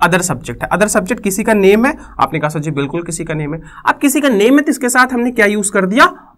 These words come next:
will use कर दिया। अगर मैंने क्या कहा, मैं यहाँ पे करता कि "मैं टीवी खरीदूंगा।"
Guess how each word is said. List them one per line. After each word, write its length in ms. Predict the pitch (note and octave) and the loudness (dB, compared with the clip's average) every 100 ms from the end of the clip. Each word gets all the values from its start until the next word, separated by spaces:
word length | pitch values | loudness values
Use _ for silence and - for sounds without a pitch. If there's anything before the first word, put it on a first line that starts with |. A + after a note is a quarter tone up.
| C#3 | -6
will 200 | C#3+ B2 | -4 -4
use 260 | B2 - | -8 -10
कर 100 | B2 | -12
दिया। 200 | A#2+ B2 C3+ - - E3 | -12 -14 -18 -20 -8 0
अगर 200 | E3+ A#3+ | 4 6
मैंने 200 | B3 B3 | 6 4
क्या 320 | - - A#3+ | 2 2 4
कहा, 200 | G3+ G#3+ | 4 2
मैं 120 | G#3+ | 4
यहाँ 120 | G#3+ | 2
पे 80 | G#3+ | 2
करता 360 | G3 E3 G3+ B3 B3+ - - | 0 2 2 2 0 -20 -4
कि 120 | C4+ | -4
"मैं 280 | D#3 D#3+ A3 | 0 4 4
टीवी 240 | B3 B3 | 4 0
खरीदूंगा।" 480 | C4 C4 B3 B3+ B3+ | 0 -2 -2 -2 -2